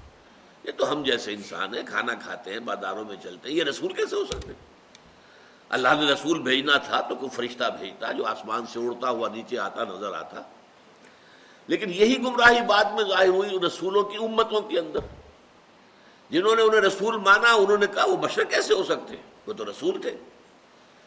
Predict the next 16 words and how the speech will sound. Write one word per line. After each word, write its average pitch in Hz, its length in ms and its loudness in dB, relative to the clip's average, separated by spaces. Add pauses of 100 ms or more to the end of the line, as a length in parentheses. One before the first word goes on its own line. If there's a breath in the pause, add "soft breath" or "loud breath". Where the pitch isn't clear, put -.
(300 soft breath)
یہ 143 360 6
گویا 135 200 4
کہ 110 280 -4 (160)
وہ 113 140 -8
شرک - 420 2
کی 147 100 -4
شکل 139 280 -2
پیدا 113 380 -4
ہوئی 127 200 -4
جو 113 160 -6
کہ 107 220 -8 (220)
امتوں 185 460 2
کے 160 160 -8
اندر 165 260 -2
پیدا 85 320 -14
ہوئی، 71 140 -18